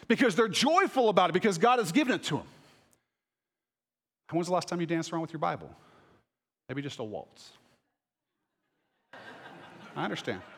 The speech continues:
Start slow. Start slow. I almost went somewhere else, and I was like, "No, don't, don't say that."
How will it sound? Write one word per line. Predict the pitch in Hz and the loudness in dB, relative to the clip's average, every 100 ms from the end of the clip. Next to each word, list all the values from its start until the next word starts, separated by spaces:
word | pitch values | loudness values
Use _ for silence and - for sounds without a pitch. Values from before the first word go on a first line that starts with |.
| - - - | -20 -20 -8
Start | - 247 - | 0 0 0
slow. | 143 107 - - - _ _ - 277 - - - - - - | -4 -4 -6 -20 -20 _ _ -20 -20 -18 -18 -18 -18 -14 -6
Start | 127 127 | -6 -4
slow. | 107 - - - - - - _ _ _ _ _ _ _ | -6 -8 -10 -20 -20 -20 -20 _ _ _ _ _ _ _
I | - | 2
almost | 165 196 - | 4 2 0
went | 170 | 0
somewhere | 185 165 147 | 2 2 4
else, | 151 156 | 4 2
and | 143 | -2
I | |
was | 131 | -2
like, | |
"No, | 135 156 151 | 0 2 2
don't, | 160 156 | 0 0
don't | 156 143 | -2 -2
say | 127 | -2
that." | 87 78 | -4 -8